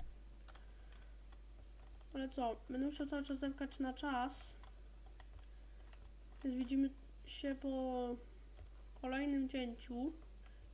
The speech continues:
Więc cześć. Pa, pa, no i yo. Cześć. Słuchajcie, e, ja będę, usłyszę taki dźwięk, że po prostu mnie zatrzymało, a jak mi zatrzymało, no to wtedy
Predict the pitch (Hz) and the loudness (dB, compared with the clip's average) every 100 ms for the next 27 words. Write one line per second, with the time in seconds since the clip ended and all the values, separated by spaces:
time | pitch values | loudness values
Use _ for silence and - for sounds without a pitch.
0 | 247 254 262 277 277 - - - - 233 | -2 4 6 6 4 2 -12 -10 2 6
1 | 233 - - - - - - - - - | 6 2 -8 -10 -12 -12 -12 -12 -12 -8
2 | 262 262 254 247 240 226 226 - - - | -2 0 2 2 2 2 2 -2 -12 -12
3 | - - 233 233 - - - - - - | -12 -6 -4 -4 -6 -12 -12 -12 -12 -12
4 | - - - - - - - 294 285 233 | -10 -10 -10 -12 -12 -10 2 6 6 4
5 | 220 - - 262 269 269 - - - 370 | -2 -4 -4 4 4 2 -8 -12 -4 2
6 | 311 277 294 285 277 247 - 302 - 320 | 4 6 6 6 6 2 -2 -2 2 2
7 | 285 285 277 240 262 285 285 254 262 254 | 4 2 2 2 6 6 6 6 4 2
8 | 254 262 262 247 285 285 - 262 247 247 | 0 2 2 4 2 0 4 6 8 8
9 | 370 - - - 254 247 254 247 294 311 | 8 6 -10 0 2 6 6 6 4 4
10 | - - 277 247 220 226 349 - - - | -2 6 8 8 6 8 8 6 -8 -12
11 | - - - - - - - - - - | -12 -14 -14 -14 -14 -14 -14 -14 -6 -2
12 | 294 285 - 302 262 277 269 | 2 2 4 4 6 6 6